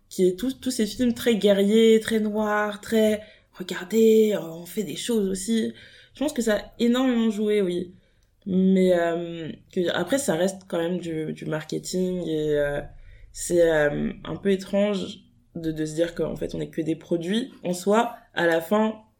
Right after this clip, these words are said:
en fin de compte, on, on est là, on rapporte de l'argent. C'est un peu comme, euh, les produits capillaires. Quand les entreprises, elles ont commencé à comprendre que, euh,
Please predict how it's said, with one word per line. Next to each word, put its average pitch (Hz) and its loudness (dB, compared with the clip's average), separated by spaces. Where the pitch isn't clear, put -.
en 180 -2
fin 165 -4
de 180 -4
compte, 190 -4
on, 165 -6
on 156 -4
est 160 0
là, 170 2
on 160 -2
rapporte 156 -2
de 160 0
l'argent. 160 0
C'est 175 -6
un 151 -2
peu 185 4
comme, 160 0
euh, 147 0
les 156 0
produits 156 -2
capillaires. 175 2
Quand 156 0
les 156 0
entreprises, 170 -2
elles 165 0
ont 151 -6
commencé 165 -4
à 160 0
comprendre 180 -6
que, 190 -4
euh, 151 6